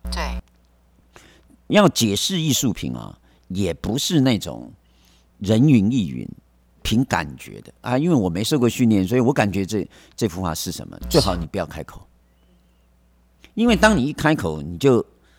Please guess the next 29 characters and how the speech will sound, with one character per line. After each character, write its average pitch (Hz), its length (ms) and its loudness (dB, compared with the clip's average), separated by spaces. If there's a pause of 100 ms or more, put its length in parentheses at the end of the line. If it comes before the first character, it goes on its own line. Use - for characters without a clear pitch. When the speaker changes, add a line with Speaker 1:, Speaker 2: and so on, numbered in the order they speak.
(260)
Speaker 2:
进 170 260 2
到 107 200 4
了 90 80 0
一 80 80 -4
个， - 120 -8
如 156 140 4
果 202 80 6
你 135 160 4
要 127 140 4
开 127 240 2
口 - 160 -8
还 80 140 -2
要 113 100 2
发 113 180 2
表， - 240 -8 (380)
它 156 100 2
就 151 80 2
进 131 300 0
到 113 140 6
了 98 100 2
一 92 100 0
个 92 80 -2
艺 104 160 -2
术 101 160 -4
评 - 240 -10
论 113 160 0
的 80 80 -2
范 71 220 -8
畴。 - 180 -20